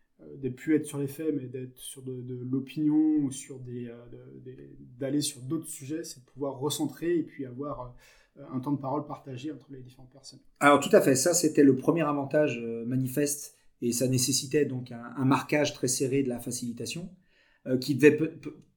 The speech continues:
Speaker 2: peut-être, euh, ne pas être ressenti comme très agréable, hein, parfois j'imagine bien, hein. Euh, mais le deuxième élément qui était un, une énorme valeur ajoutée, c'était,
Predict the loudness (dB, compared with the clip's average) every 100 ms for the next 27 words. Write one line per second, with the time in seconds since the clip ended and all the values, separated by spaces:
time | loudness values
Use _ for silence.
0 | _ 6 8 8 6 -10 -20 _ -20 _
1 | _ _ _ -6 -2 0 0 -2 0 0
2 | 4 6 6 2 -4 -4 -4 -4 -4 -4
3 | -2 2 4 4 0 -6 -6 -6 -6 -10
4 | -6 -4 -4 -4 -12 _ _ _ _ 6
5 | 6 6 4 6 4 4 4 6 6 4
6 | 6 4 4 2 0 -4 -6 -4 -6 -6
7 | -8 -8 -10 -6 0 4 6 4 2 2
8 | 2 0 -2 0 0 -4 _ _ _ -2
9 | 2 2 0 2 2 4 2 2